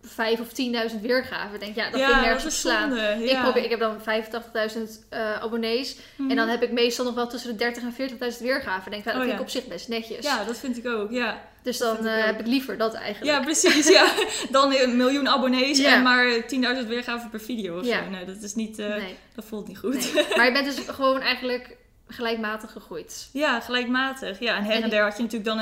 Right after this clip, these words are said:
Speaker 2: ineens weer een spurt. Bijvoorbeeld de eerste coronatijd had ik echt, "Oei, ging
Speaker 1: Ja.
Speaker 2: het ineens weer helemaal goed." <laughs>
Speaker 1: Ja.
Speaker 2: Ja,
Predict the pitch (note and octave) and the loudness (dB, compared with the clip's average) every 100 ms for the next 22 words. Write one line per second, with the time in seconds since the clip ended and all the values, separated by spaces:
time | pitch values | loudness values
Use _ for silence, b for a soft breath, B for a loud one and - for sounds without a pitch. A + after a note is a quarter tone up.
0 | A3 A3+ A3+ A#3 A3+ - A#3+ B3+ A#3+ A3 | -2 -4 -4 -4 -6 -6 -6 -6 -4 -4
1 | G#3+ G#3+ A#3 A#3+ A#3+ A3+ A#3+ B3 B3+ C4 | -4 -4 -4 -4 -4 -6 -2 0 0 -2
2 | B3+ - - C4 C#4 F4+ A3+ A3 G#3 - | -6 -12 -8 0 0 0 -6 -8 -10 -10
3 | G#4+ D5 C5 G4 - B3+ C4 D4 D4+ C#4+ | -8 -6 -2 -2 4 6 8 6 6 6
4 | D4 E4+ D4 - E4+ A4+ - F#4 F#4+ - | 6 6 4 6 10 10 8 4 4 4
5 | D#4 C#4+ F#4 F4+ D#4 E4+ - | 4 4 2 6 8 8 6